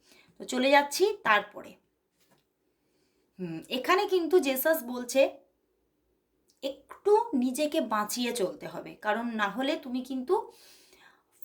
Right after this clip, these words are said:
ফ্র-, কোনো যেটা তুমি চাইছো সেখানে যদি তুমি এগিয়ে পড়ো তাহলে কিন্তু তুমি কিন্তু ফ্রুটফুল রেজাল্ট দেখবে না, এখানে বিশ্বাসঘাতকতা দেখতে পারো। তো সেখানে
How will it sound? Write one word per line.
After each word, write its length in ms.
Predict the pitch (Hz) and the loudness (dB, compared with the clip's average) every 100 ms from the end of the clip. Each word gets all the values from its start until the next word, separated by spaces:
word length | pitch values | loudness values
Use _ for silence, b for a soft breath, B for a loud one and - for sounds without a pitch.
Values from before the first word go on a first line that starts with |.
| - | -14
ফ্র-, 180 | 269 - - | -14 -8 0
কোনো 260 | 294 339 370 381 262 | 2 4 4 2 2
যেটা 360 | 320 370 392 403 | 0 2 4 4
তুমি 220 | 392 381 | 2 0
চাইছো 420 | 320 269 294 262 254 | 0 0 0 -4 -8
সেখানে 360 | 302 294 311 330 | -6 -8 -6 -6
যদি 140 | 339 - | -8 -6
তুমি 140 | 349 | -4
এগিয়ে 360 | 294 247 285 311 277 | -4 -2 0 0 2
পড়ো 300 | 220 196 214 | 4 6 4
তাহলে 360 | 302 247 220 285 | 0 -2 -2 -2
কিন্তু 200 | 294 294 294 | -2 -4 -4
তুমি 240 | 254 269 | -6 -6
কিন্তু 320 | 277 285 269 339 | -4 -6 -6 -8
ফ্রুটফুল 440 | - 254 - 285 285 | -8 -10 -6 0 0
রেজাল্ট 360 | 247 247 262 220 | 2 4 2 2
দেখবে 320 | 214 214 233 285 | -6 -4 0 2
না, 120 | 330 381 B B - | 2 0 B B -18
এখানে 220 | 208 294 294 | -6 -4 -2
বিশ্বাসঘাতকতা 920 | 254 247 294 294 - 226 226 220 254 | -2 0 4 4 2 -6 -4 -4 -4
দেখতে 300 | 208 180 - | -4 -6 -12
পারো। 220 | - - - _ _ _ _ _ _ _ - - - | -16 -18 -20 _ _ _ _ _ _ _ -20 -20 -16
তো 60 | 208 | -8
সেখানে 400 | - 220 277 | -6 -2 0